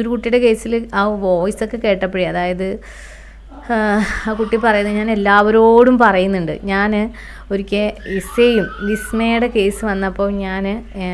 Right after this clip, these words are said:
വീഡിയോ ചെയ്തിട്ടുണ്ടായിരുന്നു, ചാനൽ എവിടെയോ കിടക്കുന്നുണ്ടത്. അതായത്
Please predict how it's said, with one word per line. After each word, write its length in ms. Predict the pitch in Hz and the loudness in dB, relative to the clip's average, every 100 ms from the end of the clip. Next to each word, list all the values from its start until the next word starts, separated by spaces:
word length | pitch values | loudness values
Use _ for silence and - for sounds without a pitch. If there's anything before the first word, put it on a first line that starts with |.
| 180 | -4
വീഡിയോ 220 | 196 196 214 | 0 0 0
ചെയ്തിട്ടുണ്ടായിരുന്നു, 640 | 190 170 180 170 156 147 - | -2 -6 -8 -8 -8 -10 -12
ചാനൽ 260 | 180 185 190 | -10 -8 -6
എവിടെയോ 260 | 175 170 196 214 | -6 -4 -4 -2
കിടക്കുന്നുണ്ടത്. 560 | 180 165 180 180 151 - - - - - - - | -4 -6 -6 -6 -6 -10 -14 -18 -18 -18 -16 -8
അതായത് 420 | 185 208 214 208 | -2 0 0 2